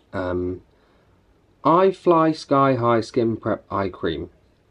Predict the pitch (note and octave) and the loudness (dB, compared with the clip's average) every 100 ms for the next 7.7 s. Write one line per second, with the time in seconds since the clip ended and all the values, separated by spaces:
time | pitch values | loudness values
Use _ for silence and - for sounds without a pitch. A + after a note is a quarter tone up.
0 | _ _ _ _ _ _ _ _ _ _ | _ _ _ _ _ _ _ _ _ _
1 | _ _ _ _ _ _ _ - F#2 - | _ _ _ _ _ _ _ -14 -12 -8
2 | B2+ C#3+ B2 A#2+ A#2+ - _ _ _ _ | -4 -2 -4 -6 -12 -14 _ _ _ _
3 | _ _ _ _ - G2+ G2 F#2 F2 - | _ _ _ _ -12 -6 -4 -4 -6 -8
4 | D#2+ F2 - _ - - E2+ E2+ D2+ - | -8 -8 -10 _ -16 -10 -8 -8 -12 -16
5 | _ - F2 E2+ E2 E2 E2 - - - | _ -12 -8 -6 -6 -8 -12 -18 -20 -20
6 | _ - _ - _ - - D#2+ D2+ C#2+ | _ -20 _ -20 _ -20 -14 -10 -6 -4
7 | G1+ G1+ G1+ G1+ G1+ - - | -4 -6 -10 -12 -16 -18 -20